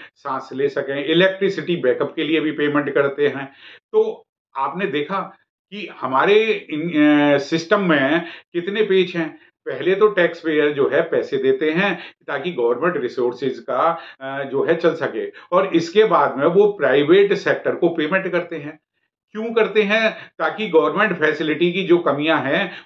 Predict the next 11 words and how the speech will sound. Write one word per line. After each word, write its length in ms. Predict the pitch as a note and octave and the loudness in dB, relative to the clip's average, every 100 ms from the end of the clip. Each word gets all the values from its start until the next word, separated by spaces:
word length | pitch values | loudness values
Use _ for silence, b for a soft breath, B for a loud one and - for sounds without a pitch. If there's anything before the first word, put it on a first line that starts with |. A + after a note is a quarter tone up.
| C#3 | -10
उन्हें 200 | C#3+ D3 | -8 -8
पूरा 260 | B2 A2+ | -6 -6
किया 260 | G#2 C3 C3+ | -6 -4 -4
जा 140 | C#3+ | -2
सके। 320 | C3+ D3 C#3+ | -2 -4 -4
Government 680 | C3+ - - C#3 D3 E3+ - | -6 -6 -2 0 2 0 0
facility 420 | C3+ C3+ D#3 D3+ | 0 0 0 -2
की 120 | E3+ E3+ | -2 0
कमी 240 | E3 E3 | 0 -2
क्यों 280 | E3 D#3+ D3+ | -2 -2 -2
है? 180 | D#3+ | -4